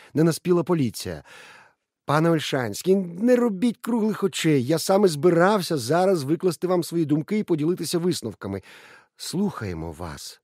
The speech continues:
підбадьорила Магда. "Найперше, у квартирі були сторонні", — сказав Клим.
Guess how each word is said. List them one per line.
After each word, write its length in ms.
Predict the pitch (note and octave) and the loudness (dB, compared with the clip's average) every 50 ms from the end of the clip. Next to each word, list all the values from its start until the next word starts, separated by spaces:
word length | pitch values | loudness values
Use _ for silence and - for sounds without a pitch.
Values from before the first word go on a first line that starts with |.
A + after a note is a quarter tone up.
| _ - | _ -14
підбадьорила 640 | G#2+ F2 F#2 G2 G2 E2+ F2+ G2+ F#2+ F2+ F2+ F#2 F#2 | -14 -14 -12 -12 -12 -10 -8 -8 -8 -8 -10 -10 -8
Магда. 440 | G2+ A#2+ A#2+ G#2 - - - - _ - - - _ _ | -6 -6 -6 -8 -10 -14 -20 -20 _ -20 -20 -20 _ _
"Найперше, 720 | - G#2+ C#3+ G3+ A#3 - - G3+ D#3+ A#2+ - - - - _ _ _ _ _ _ _ _ - | -2 2 4 4 4 4 2 0 0 0 -2 -8 -14 -16 _ _ _ _ _ _ _ _ -8
у 100 | D#3+ C3+ | -8 -6
квартирі 520 | - D3 D3+ C#3+ - - D3 C#3+ D3 D#3+ | -4 -2 -4 -2 -2 -2 0 0 0 0
були 320 | D#3 E3 F3 F3 F#3 F3+ F3 _ _ _ _ _ _ | 0 0 0 0 0 0 -2 _ _ _ _ _ _
сторонні", — 720 | - - - C#3+ D3 E3+ F3+ E3+ D#3 C#3+ C3 B2 A#2 A#2 A2 | -16 -8 -2 0 2 2 4 4 4 4 4 2 0 -2 -4
сказав 360 | - - A2+ F#2+ A2 G2+ F#2 | -6 -8 -8 -8 -8 -8 -8
Клим. 300 | - A#2 A2+ G#2 F#2 | -8 -8 -8 -8 -8